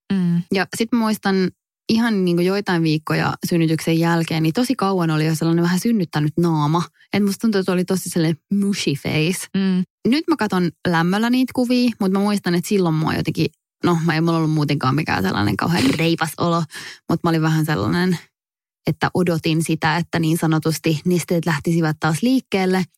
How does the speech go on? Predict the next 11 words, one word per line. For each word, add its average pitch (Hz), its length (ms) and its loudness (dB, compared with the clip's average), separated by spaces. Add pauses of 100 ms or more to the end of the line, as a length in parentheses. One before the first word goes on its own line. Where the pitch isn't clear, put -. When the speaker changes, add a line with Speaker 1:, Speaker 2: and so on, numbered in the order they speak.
Speaker 2:
Ja 175 200 0 (100)
nyt 202 140 0
ne 202 80 2
on 170 120 2
lähtenyt. 196 500 0 (320)
Ja 190 80 2
sitten 220 340 -2 (300)
kun 190 160 -4
me 190 120 2
puhuttiin 196 300 0
tuosta 185 400 0